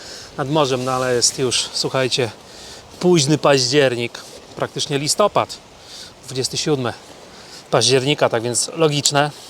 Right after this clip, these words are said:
Tak więc, słuchajcie, nakładam kurteczkę i idziemy dalej, póki jest jeszcze, póki jest jeszcze troszeczkę światła, już zaczyna mi się język plątać, słuchajcie, ale nic na to nie poradzę, jestem zmęczony, bo mało dziś spałem w nocy.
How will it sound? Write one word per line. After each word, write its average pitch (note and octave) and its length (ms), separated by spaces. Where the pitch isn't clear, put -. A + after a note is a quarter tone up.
Tak C#3+ 140
więc, C3+ 180
słuchajcie, D3 520
nakładam D3 480
kurteczkę C#3+ 760
i B2 160
idziemy C#3 320
dalej, B2+ 240
póki - 260
jest B2 220
jeszcze, A#2+ 340
póki E3 300
jest F3+ 380
jeszcze C#3+ 260
troszeczkę - 400
światła, C3 400
już A2 140
zaczyna B2 340
mi A#2+ 80
się C#3 100
język B2+ 400
plątać, A2+ 360
słuchajcie, A#2+ 460
ale G#2+ 120
nic D3 140
na C#3 80
to C#3+ 100
nie C3+ 120
poradzę, C3+ 340
jestem B2 220
zmęczony, C3 440
bo A#2 100
mało B2 260
dziś A2 140
spałem B2+ 380
w A2+ 60
nocy. A#2+ 360